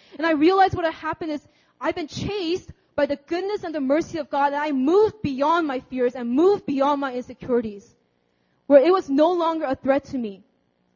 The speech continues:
Let me take a moment to drink. Okay, now you're, the question you might have is, "Well,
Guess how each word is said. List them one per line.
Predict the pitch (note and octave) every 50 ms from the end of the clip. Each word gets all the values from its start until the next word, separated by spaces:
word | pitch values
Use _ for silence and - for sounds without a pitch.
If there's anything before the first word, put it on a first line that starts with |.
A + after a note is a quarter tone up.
| _ _ _ _ A#1+ A#1+ A#1+ _ _ _ A#1+ A#1+ _ _ A#1+ A#1+ A#1+ A#1+ A#1+ A#1+ A#1+ A#1+ A#1+ A#1+ A#1+ A#1+ A#1+ A#1+ A#1+ A#1+ A#1+ _ A#1+ A#1+ A#1+ A#1+ A#1+ A#1+ A#1+ A#1+ _ _ _ A#1+ _ _ _ _ _ _ _ _ _ _ _ _ _ _ _ _ -
Let | G#3
me | G3
take | G3 - - A3 - -
a |
moment | F#3+ F#3+ F#3 F#3 F#3+ G3 -
to | G#3+
drink. | - - - G3 F#3+ F#3 F3+ _ _ _ _ _ _ _ _ _ _ _ _ _ _ _ _ _ _ _ _ _ _ _ _ _ _ A#1+ A#1+ A#1+ A#1+ A#1+ A#1+ A#1+ A#1+ A#1+ A#1+ A#1+ A#1+ A#1+ A#1+ A#1+ A#1+ A#1+ A#1+ A#1+ A#1+ _ A#1+ A#1+ A#1+ _ _ _ _ _ _ _ _ _ _ _ _ _ _ _ _ _ _ _ _ -
Okay, | A3+ - C4 A#3 G3+ _ _ _ _ _ _ _ _ -
now | B3+ C#4
you're, | D4 E4 E4 C#4 _ _ _ _ _ _ _ _ _ _ _ _ _ _ _ _ _ _ _ _ _ _ _ -
the | - B3+
question | - - G#4 - - - G#4+ D#4+
you | D4+
might | C#4+ C#4 C4+ C4+ C4+
have | C4+ D4+ C#4+ C#4+ B3+
is, | A#3+ A#3 A#3 _ _ _ _ _ _ _ _ _ -
"Well, | C#4+ D4+ D4+ D4 A#3 -